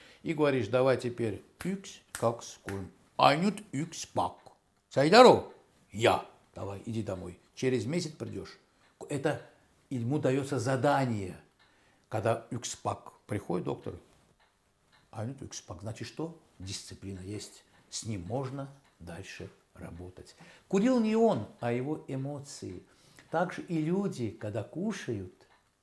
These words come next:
они заедают эмоциями.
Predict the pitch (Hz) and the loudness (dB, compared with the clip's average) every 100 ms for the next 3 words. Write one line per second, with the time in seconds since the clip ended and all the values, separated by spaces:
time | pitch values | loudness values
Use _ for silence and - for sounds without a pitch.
0 | _ _ _ - 120 131 131 104 120 113 | _ _ _ -10 -4 -2 -2 -4 -6 -4
1 | 123 107 113 110 104 92 90 _ - - | -6 -6 -6 -6 -8 -10 -14 _ -20 -20
2 | _ _ _ _ _ _ _ _ _ _ | _ _ _ _ _ _ _ _ _ _
3 | - 107 104 110 107 - - - 98 101 | -10 -8 -8 -8 -10 -12 -16 -14 -14 -16
4 | 180 | -16